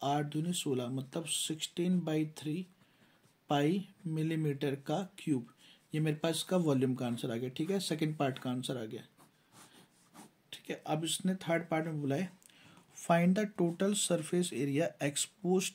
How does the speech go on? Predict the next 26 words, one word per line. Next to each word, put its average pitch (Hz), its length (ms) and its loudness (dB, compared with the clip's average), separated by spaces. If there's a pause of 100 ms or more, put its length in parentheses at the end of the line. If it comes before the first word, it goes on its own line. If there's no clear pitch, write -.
to 165 100 0
the 170 160 4
surmount-, 139 580 0 (500)
surrounding।" 143 500 2 (540)
मतलब 170 420 -2
जो 165 160 2
उसका 185 400 0
सरफेस 165 680 -2
एरिया 165 240 4
निकालो, 151 360 2
टोटल 156 280 -2
सरफेस 147 420 -2
एरिया 165 140 2
जो 170 120 2
इसका 160 220 0
बनाया 143 360 2
गया 135 140 2
है 143 80 0
यहाँ 131 200 -2
पे, 135 120 -10 (580)
ठीक 180 180 -4
है। 196 60 -2
तो 180 140 -2
ये 165 240 2
इसका 202 280 -2
अच्छा 143 380 -2